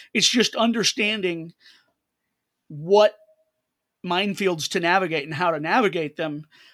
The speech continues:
and proceeding forward, uh, with that understanding. So, you know, what a different world we live in. But yeah, anyway, a-, as I'm wont to do, off on a tangent,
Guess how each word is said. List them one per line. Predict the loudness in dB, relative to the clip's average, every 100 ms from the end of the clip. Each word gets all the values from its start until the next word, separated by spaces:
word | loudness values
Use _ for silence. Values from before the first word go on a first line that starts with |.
| -8
and | -6 -4 -6 -12 -8
proceeding | 0 2 2 0 -2 -4
forward, | 2 4 6 4 0 -6 -14 -20 -20 -10
uh, | -8 -4
with | -4 -2
that | -2 -2
understanding. | -4 -6 -6 -4 -4 -6
So, | -6 -4 -4 -6 -12 -20 -10
you | -8
know, | -4
what | 0 4
a | 4
different | 2 0 -6
world | -4 -2 -2 -2 -10
we | -8 -8
live | -2 -2 0
in. | -4 -6 -12 -20 -8
But | -6 0
yeah, | 2
anyway, | 2 0 -2 -4 -8 -14 _
a-, | -8 0
as | 2 2
I'm | 2
wont | 4 4 4 0
to | -2
do, | 0 2 2
off | 2 0
on | -2 -6
a |
tangent, | -8 -6 -6 -6 -8 -10